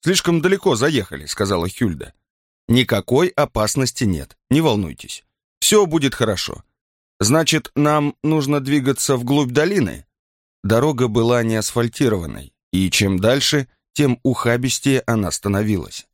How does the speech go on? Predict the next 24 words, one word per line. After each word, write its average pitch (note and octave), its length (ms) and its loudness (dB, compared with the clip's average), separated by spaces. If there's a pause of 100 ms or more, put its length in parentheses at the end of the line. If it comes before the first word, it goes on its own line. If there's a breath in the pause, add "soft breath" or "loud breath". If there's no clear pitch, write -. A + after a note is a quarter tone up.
(500)
Бьяртур D3+ 460 2
на C3+ 120 0
несколько B2+ 460 -2
мгновений A2 560 2
задумался, B2+ 840 -2 (200)
потом G2 320 0
сказал: G#2 560 -2 (720)
"Именно C#3+ 640 2
так. - 580 -2 (220)
Не B2+ 100 2
возвращаться B2 800 0
же F2 160 -4
с - 140 -6
полпути". G#2+ 720 -2 (680)
Хюльда C#3+ 360 2
заметила A#2 580 0
краем G#2+ 400 0
глаза, C3 360 0
что - 320 -2
он C#3 280 -2
улыбается, B2 840 -2 (340)
несомненно, G2+ 800 0
гордый F#2 500 -2
тем, B2 380 -2